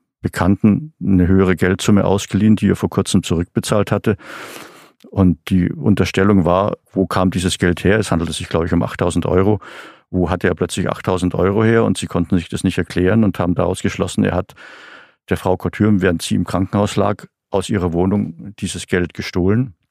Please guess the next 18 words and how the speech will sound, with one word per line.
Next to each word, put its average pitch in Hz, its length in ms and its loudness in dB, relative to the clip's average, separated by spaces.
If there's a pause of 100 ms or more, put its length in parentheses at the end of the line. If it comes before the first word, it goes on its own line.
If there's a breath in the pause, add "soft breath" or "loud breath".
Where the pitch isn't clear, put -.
(200)
Er 87 160 0
wusste 101 340 0 (380)
in - 100 2
der - 120 0
Tat, - 300 -2
wo 117 60 4
sie 113 140 2
ihr 110 80 2
Geld 104 240 0
aufbewahrte. 113 640 0
Er 90 80 2
hatte 87 200 -4
oft - 180 -6
genug 92 400 0
Barschecks 92 400 -2
für 110 120 0
sie 110 140 0
eingelöst. 107 560 0